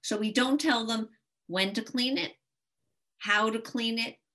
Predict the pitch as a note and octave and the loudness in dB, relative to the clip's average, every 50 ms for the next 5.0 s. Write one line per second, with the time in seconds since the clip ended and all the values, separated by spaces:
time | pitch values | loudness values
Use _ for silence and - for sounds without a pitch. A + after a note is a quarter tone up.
0 | _ _ - G#3 G#3 G#3 G#3 G#3 A#3 C4+ C4+ - - - - - A#3+ A#3+ A#3 A#3 | _ _ -6 -4 -2 -2 0 2 2 2 2 0 -4 -8 -6 -2 0 2 2 2
1 | A#3 A#3 A#3 A3+ G#3+ G#3 G3 - F#3+ G3 F#3+ F#3 F#3 G3+ G#3 G#3 - - - - | 2 2 0 0 -2 -2 -2 -2 -2 -2 -2 -2 -2 -4 -4 -4 -6 -8 -6 -8
2 | - - - - _ _ _ - _ _ _ _ _ _ - F3+ G3 G#3 G3+ G3+ | -8 -10 -10 -14 _ _ _ -20 _ _ _ _ _ _ 0 2 2 2 0 -4
3 | - - - F#3+ C4 G#3+ - - A3 G#3+ - - - - - - A#3 C4+ - - | -8 -4 2 4 4 4 4 2 0 0 0 -2 -4 -4 -2 0 0 0 0 -2
4 | - - F#3 F3 F3 F3 - F3 F3+ F3+ F3+ F3 F3 - F#3 E3+ E3+ F3 E3+ - | -2 -2 -2 -2 -2 -2 -2 -2 -2 -2 -4 -4 -4 -2 -2 -2 -2 -2 -6 -8